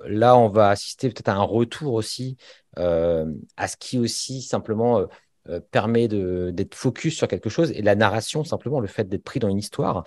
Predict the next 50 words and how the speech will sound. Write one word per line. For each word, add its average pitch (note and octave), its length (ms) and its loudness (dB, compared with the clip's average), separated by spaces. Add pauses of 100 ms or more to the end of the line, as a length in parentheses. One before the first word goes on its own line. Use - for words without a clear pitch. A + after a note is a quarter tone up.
(200)
et - 100 -4
de F#2+ 60 -8
vouloir, A2 380 6
euh, E2 280 -2
bah, B1 400 -8
savoir G2 320 -2
qu'est-ce - 160 -12
qui - 100 -8
va D#2 80 -8
se - 80 -12
passer, A#2 480 -4
vouloir F2+ 340 -2
aller E2 140 -2
au F2+ 80 -4
bout, B2 360 0 (220)
incarner G#2 420 2
un G2 80 4
personnage. A2 500 2 (400)
Et C#2+ 100 -8
ça, D#3+ 200 8
finalement, C3 500 2 (240)
c'est - 420 -10
pas C3 120 6
des A#2 120 2
moyens G#2+ 340 0
techniques. C3+ 500 -4 (500)
Euh, F2 380 -2 (180)
et G#2+ 80 -6
je - 80 -8
trouve - 200 -6
que, A2 520 2 (280)
quelque - 240 -6
part, D#3 380 4 (320)
la A2 120 2
lassitude B2+ 640 2
par A2+ 200 2
rapport, G#2+ 440 2
et F#2+ 100 2
on F#2 160 -2
entend F#2+ 240 -4
parler G2 240 0
un G2+ 80 -4
petit - 120 -16
peu A2 100 -8
tout G#2+ 140 -12
à B2 40 4
l'heure, B2+ 200 6
par F#2 120 -4
rapport F#2 320 -4
au, F#2 120 -2